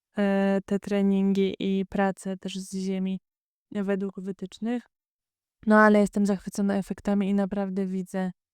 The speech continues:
że to miało kolosalny wpływ na jej ciało i na mój mental, za co jestem sobie i sobie bardzo wdzięczna, że dałam sobie szansę spróbować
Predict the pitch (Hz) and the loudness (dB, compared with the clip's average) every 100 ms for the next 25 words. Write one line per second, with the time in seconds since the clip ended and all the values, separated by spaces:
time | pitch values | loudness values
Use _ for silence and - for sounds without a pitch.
0 | _ _ 208 196 196 190 190 185 185 190 | _ _ -10 -6 -4 -2 0 -2 -4 -4
1 | 196 185 196 180 175 175 175 - 180 175 | -4 -4 -4 -4 -4 -6 -10 -12 -10 -10
2 | 175 - _ _ _ _ _ 196 185 180 | -10 -18 _ _ _ _ _ -4 -2 0
3 | 180 180 185 185 185 - 208 220 233 233 | -2 -2 -2 -2 -4 -2 4 8 8 6
4 | - 196 190 202 208 202 185 180 175 185 | 2 0 2 2 2 2 0 -2 -4 -4
5 | 185 180 _ _ _ _ _ 220 220 226 | -6 -8 _ _ _ _ _ -6 -4 -2
6 | 214 - 208 190 202 190 190 190 - - | -6 -6 -8 -6 -6 -4 -4 -6 -10 -6
7 | 220 214 214 208 208 208 208 208 202 254 | -2 0 0 2 2 4 2 -2 -2 0
8 | 196 175 185 _ 220 214 208 196 190 190 | 0 -2 -8 _ -2 0 2 -2 -6 -6
9 | 180 - 190 196 196 202 196 - 190 190 | -8 -8 -8 -4 -2 -2 -2 -6 -6 -6
10 | 190 190 202 - - 196 226 233 | -4 -6 -8 -12 -6 0 2 4